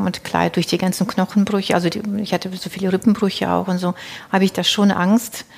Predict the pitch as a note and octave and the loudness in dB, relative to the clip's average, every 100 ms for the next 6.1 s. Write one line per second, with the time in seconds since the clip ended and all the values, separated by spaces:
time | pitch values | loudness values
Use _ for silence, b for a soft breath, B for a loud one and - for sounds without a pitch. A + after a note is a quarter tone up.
0 | B B B B - F#3 F#3 F#3 F#3+ F#3 | B B B B 0 4 4 2 0 -2
1 | - F#3+ - G3 F#3+ F3 F3+ F#3 G3+ G3 | -2 0 2 2 2 2 2 2 2 4
2 | F#3 F3+ F3+ F#3+ F3 - F#3 G3 F#3+ - | 4 4 2 0 -2 -2 -2 -2 -4 -4
3 | F3+ F3+ F#3 - G#3+ - G#3 G3+ F#3+ - | -2 0 0 0 0 2 2 2 0 -4
4 | - - F#3+ F#3+ F3+ F3+ F3 F#3 F3+ F3 | -8 0 2 4 4 2 0 -2 -2 -2
5 | E3+ - - F#3 F#3 F3+ F#3 G3 F#3 F#3 | -4 -4 -2 0 2 0 0 0 0 -2